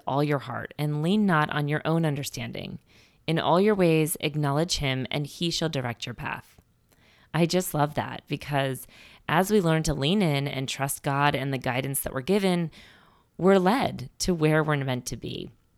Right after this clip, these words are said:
Now, in today's episode, you'll hear from Joey and Russ practical tips on how to get started towards building wealth, creating more fin-, financial freedom, and doing it in a way that may challenge what you've been taught about money. Their goal is to help people increase savings,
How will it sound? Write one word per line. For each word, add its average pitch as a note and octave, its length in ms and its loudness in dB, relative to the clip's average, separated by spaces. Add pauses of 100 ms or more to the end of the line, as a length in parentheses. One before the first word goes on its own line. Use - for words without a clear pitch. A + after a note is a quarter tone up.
(460)
Now, E3+ 100 0
in E3 60 2
today's G#3 320 6
episode, E3 460 4
you'll D3 120 2
hear D#3 180 0
from D3+ 180 -2
Joey C#3+ 240 2
and E3 100 0
Russ C3+ 220 0
practical E3 600 -2
tips A#2 340 -2
on C3+ 120 -4
how C3+ 140 0
to D3+ 60 2
get D3+ 220 -2
started C#3 320 -2
towards - 240 -6
building C3 320 0
wealth, F3+ 340 2 (320)
creating G#3 240 2
more A#3+ 140 2
fin-, F3+ 420 -4 (160)
financial E3+ 420 2
freedom, D#3 520 0 (280)
and E3+ 200 2
doing F3 240 6
it F#3+ 80 4
in G#3 100 4
a F#3 80 2
way C#3+ 300 2
that - 160 -6
may C#3+ 120 0
challenge D3+ 560 0
what D3+ 140 2
you've D3 140 -6
been D3 120 -2
taught C3+ 220 -2
about B2+ 220 0
money. A2+ 420 -6 (360)
Their D#3+ 120 2
goal E3+ 380 6
is F3 140 -2
to D#3+ 80 -8
help D3 180 -2
people C#3+ 220 0
increase D3 440 -4
savings, G#3+ 460 0